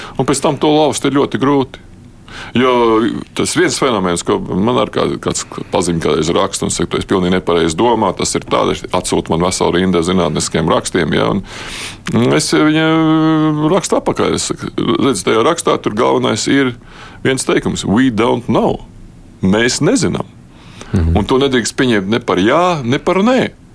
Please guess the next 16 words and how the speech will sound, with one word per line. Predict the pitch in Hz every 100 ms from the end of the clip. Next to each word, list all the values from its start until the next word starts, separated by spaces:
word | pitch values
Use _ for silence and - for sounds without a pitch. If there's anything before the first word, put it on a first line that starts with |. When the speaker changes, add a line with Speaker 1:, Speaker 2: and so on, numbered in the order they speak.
| - -
Speaker 1:
Mēs | 82 98 -
nezinām, | 277 214 85 - -
tas | -
ir | -
kaut | - 123
kur | 135
pa | 185
vidu. | 233 240 -
Un | 98
varbūt, | 110 131 123 107 - - - -
ā, | 120 113 104 95
tieši | - 139 104 - -
tas, | 135 147
ka | - 92
mēs, | 101 110 - -
ā, | 95 98